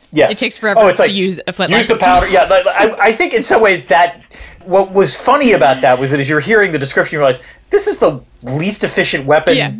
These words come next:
Speaker 1: possible.
Speaker 2: Yeah.
Speaker 1: Like, a good spear
Speaker 2: Yeah.
Speaker 1: is gonna be better. But that said, to be fair,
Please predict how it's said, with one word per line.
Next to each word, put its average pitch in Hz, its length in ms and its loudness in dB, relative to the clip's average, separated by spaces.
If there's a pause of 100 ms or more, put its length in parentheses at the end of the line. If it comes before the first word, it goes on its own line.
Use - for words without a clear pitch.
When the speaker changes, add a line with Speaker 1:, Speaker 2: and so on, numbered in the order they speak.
(100)
Speaker 1:
possible. 202 500 0
Speaker 2:
Yeah. 117 120 0
Speaker 1:
Like, 131 160 2
a 147 60 0
good 190 220 0
spear 190 300 0
Speaker 2:
Yeah. 160 60 2
Speaker 1:
is 135 100 -2
gonna 139 160 -4
be 127 80 -4
better. 135 320 0 (240)
But 190 100 0
that 262 160 0
said, 311 320 2
to 185 80 -12
be 190 80 -6
fair, 143 640 2